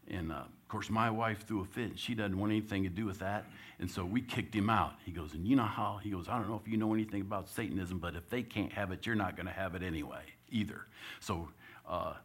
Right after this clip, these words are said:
I think he burned my house down." He goes, "I can't think of any other reason. The police can't find a reason, and the, and the fire department can't find a, a reason that it started."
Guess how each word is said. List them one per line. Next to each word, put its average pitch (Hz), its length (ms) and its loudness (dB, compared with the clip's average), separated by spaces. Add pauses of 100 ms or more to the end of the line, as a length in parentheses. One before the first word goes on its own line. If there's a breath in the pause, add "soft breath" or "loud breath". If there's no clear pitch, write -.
(160)
I 117 80 0
think 98 220 0
he 95 100 -2
burned 87 260 4
my 73 100 -2
house 62 300 -8
down." - 220 -12
He 80 80 -8
goes, 82 120 -8
"I 104 100 0
can't 101 280 0
think 85 160 -2
of 85 80 -4
any 87 180 2
other 80 180 0
reason. 82 280 -2
The 71 60 -4
police 92 320 -4
can't 90 260 -4
find 92 180 0
a 82 60 0
reason, 87 240 -4 (220)
and 107 180 -2
the, 71 100 -6 (340)
and 85 120 -2
the 80 60 -4
fire 104 240 8
department 90 420 4
can't 78 220 -2
find 92 240 2
a, 85 60 0
a - 20 -2
reason 87 440 -2
that 85 140 -2
it - 80 -10
started." 85 380 -2